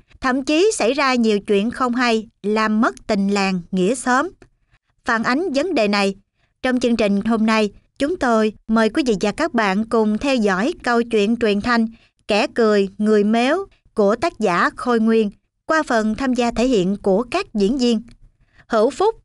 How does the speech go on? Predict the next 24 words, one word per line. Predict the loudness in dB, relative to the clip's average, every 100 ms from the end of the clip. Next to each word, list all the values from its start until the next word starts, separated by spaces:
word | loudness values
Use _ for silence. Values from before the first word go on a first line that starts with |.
| -8
vai | -2 0 2 0 -2
ông | 0 0
Ba, | 2 0 -4 _ _ _ _ _ -2
Hồ | 0
Trải | 2 0 0 0 0
vai | 0 0
chú | 0 0
Nam, | 0 0 -2 -4 _ _ -4
con | -2
ông | 0 0
Ba, | 0 0 -4 -10 _ _ _ _ _
Tường | 0 2 2
Duy | 2 2 0 -2
vai | -2 -2
Thanh, | 0 0 -2 -6 _ _ _
cháu | -2 0 0
ông | 0 2
Ba, | 0 -2 -6 _ _ -20 -20 _ -2
Kim | 0 2
Cương | 0 0 0 -2
vai | -2 0
Hồng, | 0 0 -2 -6 _ _ -20 _
Duy | -2 0
Hằng | 2 0 0